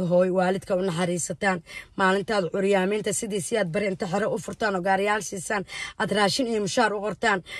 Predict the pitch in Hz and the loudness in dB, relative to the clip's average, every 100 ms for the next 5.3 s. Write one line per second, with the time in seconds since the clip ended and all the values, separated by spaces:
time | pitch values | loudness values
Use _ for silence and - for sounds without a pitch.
0 | - - 220 214 240 247 208 208 226 233 | -12 -2 2 2 4 2 2 2 4 4
1 | 226 208 175 208 214 226 226 196 - 247 | 2 -2 0 0 2 2 4 2 2 0
2 | 247 247 - - 226 175 - - - - | 0 -2 -2 2 2 2 -8 -18 -14 -4
3 | 220 196 247 220 240 220 240 202 214 - | 0 4 6 6 2 2 0 0 -2 2
4 | 233 196 - - 208 214 226 208 - - | 2 2 -2 0 4 4 4 2 0 -6
5 | 208 190 185 | -4 -2 -2